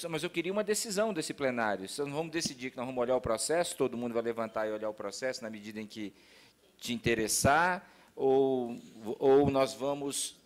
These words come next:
no início do processo, antes da, eh, travar a transmissão, revelar os nomes e abrir a transmissão pro,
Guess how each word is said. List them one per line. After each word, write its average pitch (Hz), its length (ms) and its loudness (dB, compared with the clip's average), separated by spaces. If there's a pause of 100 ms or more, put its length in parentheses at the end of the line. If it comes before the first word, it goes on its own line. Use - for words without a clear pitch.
(680)
no 139 200 -4
início 151 440 -4
do 139 100 4
processo, 123 800 2 (520)
antes 151 300 2
da, - 200 0 (100)
eh, 110 160 -4 (260)
travar 131 400 6
a 139 40 4
transmissão, 127 720 -2
revelar 139 540 6
os 123 120 4
nomes 120 300 0
e 131 80 6
abrir 123 200 4
a 127 40 0
transmissão 117 540 -4
pro, 113 260 0